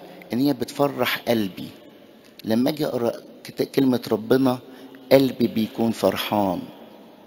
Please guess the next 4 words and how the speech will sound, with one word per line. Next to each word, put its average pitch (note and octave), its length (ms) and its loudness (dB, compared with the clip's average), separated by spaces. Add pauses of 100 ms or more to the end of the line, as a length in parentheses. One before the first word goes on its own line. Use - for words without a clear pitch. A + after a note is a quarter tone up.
(260)
الحاجة B2 300 0
التانية B2+ 600 0 (440)
بتنور A2 720 2
عينيا، G2 680 0